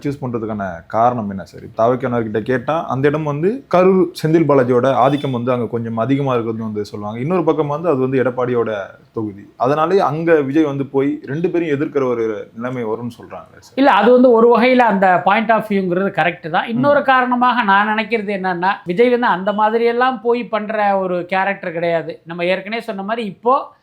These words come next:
Speaker 2: மாவட்ட தலைநகரங்களில் மட்டும்
Speaker 1: ம்.
Speaker 2: இந்த பொதுக்கூட்டம் நடத்துறது அப்படிங்கிறது தான் அவர்கள் எடுத்த முடிவு. So,
Speaker 1: ம்.
Speaker 2: அந்த அடிப்படையில பாத்தீங்கன்னா, இவங்க ஏற்கனவே போட்ட திட்டம் கரூர், நாமக்கல், அடுத்து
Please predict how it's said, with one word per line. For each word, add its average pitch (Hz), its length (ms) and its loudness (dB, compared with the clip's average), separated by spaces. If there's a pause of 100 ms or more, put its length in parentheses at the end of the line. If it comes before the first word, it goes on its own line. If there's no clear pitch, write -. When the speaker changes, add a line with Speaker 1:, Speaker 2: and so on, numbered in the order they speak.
(200)
Speaker 2:
மாவட்ட 254 540 2
தலைநகரங்களில் 214 1000 -2
மட்டும் 175 480 -4
Speaker 1:
ம். 247 80 -16
Speaker 2:
இந்த 214 220 -2
பொதுக்கூட்டம் 220 560 0
நடத்துறது 185 540 -4
அப்படிங்கிறது 170 380 -6
தான் 208 120 -6
அவர்கள் 185 420 -4
எடுத்த 165 400 -4
முடிவு. 151 440 -10
So, 208 180 -2
Speaker 1:
ம். - 20 -2
Speaker 2:
அந்த 214 260 0
அடிப்படையில 240 420 -2
பாத்தீங்கன்னா, 214 240 -6
இவங்க 247 280 -6
ஏற்கனவே 226 540 -2
போட்ட 214 400 -4
திட்டம் 220 500 -2 (140)
கரூர், 220 320 4
நாமக்கல், 185 640 -4 (220)
அடுத்து 185 340 -6